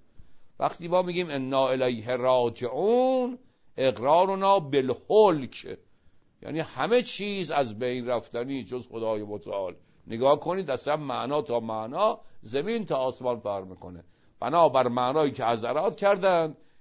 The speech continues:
یعنی ریشه و اصل و پایهٔ ما خود خداست، از خدا جدا شدیم، بالاخره می‌ریم به خدا میچسبیم. البته ببخشید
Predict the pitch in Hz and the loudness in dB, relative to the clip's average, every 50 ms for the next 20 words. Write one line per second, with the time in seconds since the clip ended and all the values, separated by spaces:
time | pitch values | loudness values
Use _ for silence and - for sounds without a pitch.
0 | - - - 110 117 117 117 120 147 170 160 135 117 120 120 110 - - 160 156 | -20 -10 -4 0 2 2 2 2 2 0 0 0 0 -2 -4 -6 -4 0 2 2
1 | 151 131 - 131 151 160 - - 120 120 104 - 120 117 117 123 143 147 131 120 | 2 2 2 2 0 0 0 -4 -6 -6 -6 -2 -2 0 0 0 0 0 -2 -2
2 | 117 131 143 131 - - 110 123 135 127 - - 113 117 131 147 170 180 - 143 | -2 0 0 0 0 -2 -4 -2 -2 -2 -2 -2 -2 0 2 2 2 2 2 0
3 | 131 - - 120 127 135 131 110 113 110 107 104 101 101 - 95 90 90 85 87 | -6 -8 -6 -4 -2 -2 -2 -2 -4 -4 -4 -4 -6 -6 -10 -16 -14 -14 -14 -14
4 | - _ _ _ _ _ _ _ _ _ - 110 123 123 - 123 135 156 160 156 | -16 _ _ _ _ _ _ _ _ _ -4 0 0 0 2 2 4 4 4 4
5 | 139 135 143 175 180 147 139 - 120 127 151 156 156 143 123 - - 113 117 113 | 2 -2 -2 -2 0 -2 -2 -2 0 -2 0 -2 -2 -4 -8 -6 -6 -6 -6 -6
6 | - - 131 123 104 82 87 90 90 87 85 85 - 107 117 117 110 101 95 - | -8 -10 -8 -8 -8 -8 -10 -12 -12 -12 -14 -14 -12 -10 -10 -6 -6 -8 -8 -8
7 | 113 113 101 | -14 -14 -14